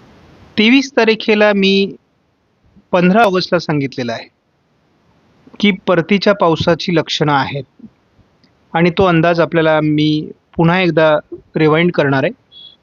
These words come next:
परंतु आपल्याला तेवीस तारखेला हे महाराष्ट्राच्या दक्षिणी भागात थोडं उत्तरेकडून पाऊस कमी होईल, परंतु संपूर्ण महाराष्ट्रामध्ये जोरदार पावसाचे वातावरण आहे. चोवीस तारखेला देखील महाराष्ट्रामध्ये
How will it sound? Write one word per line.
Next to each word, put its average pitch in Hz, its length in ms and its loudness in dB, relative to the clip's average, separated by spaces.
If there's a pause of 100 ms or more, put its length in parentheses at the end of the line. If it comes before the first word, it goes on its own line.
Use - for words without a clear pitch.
(160)
परंतु 180 280 0
आपल्याला 175 320 0
तेवीस 170 340 0
तारखेला 180 340 0
हे 180 340 4
महाराष्ट्राच्या 160 800 0 (240)
दक्षिणी 180 440 0
भागात 131 280 -2 (600)
थोडं 208 160 2
उत्तरेकडून 175 520 0
पाऊस 156 260 0
कमी 156 200 0
होईल, 151 160 0
परंतु 175 340 0
संपूर्ण 190 500 0
महाराष्ट्रामध्ये 160 720 -2 (680)
जोरदार 175 460 0
पावसाचे 151 360 -2
वातावरण 131 280 -4
आहे. - 200 -10 (1800)
चोवीस 214 380 2
तारखेला 196 400 0
देखील 180 460 0
महाराष्ट्रामध्ये 143 760 -2